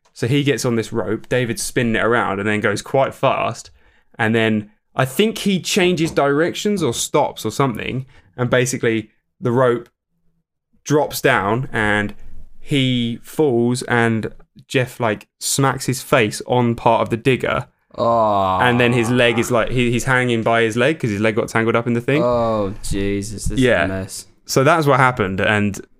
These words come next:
Speaker 1: he hasn't released any more of the documentary past that point yet. But in the documentary, it's got interviews of, wi-,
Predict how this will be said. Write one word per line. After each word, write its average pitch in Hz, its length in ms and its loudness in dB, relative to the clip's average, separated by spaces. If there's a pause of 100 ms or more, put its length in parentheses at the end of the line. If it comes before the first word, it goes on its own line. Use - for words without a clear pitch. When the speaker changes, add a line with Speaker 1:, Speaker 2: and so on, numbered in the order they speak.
(400)
Speaker 1:
he 131 140 2
hasn't 139 300 4
released 123 280 4
any 110 240 4
more 113 320 4
of 92 60 -2
the 101 100 0
documentary 98 480 0
past 104 360 -2
that 104 200 0
point 104 260 -4
yet. - 220 -10 (400)
But 123 120 2
in 170 180 4
the 147 80 2
documentary, 127 800 0 (680)
it's 110 200 0
got 113 400 2 (960)
interviews 113 640 0 (120)
of, 101 420 -2
wi-, 117 260 -2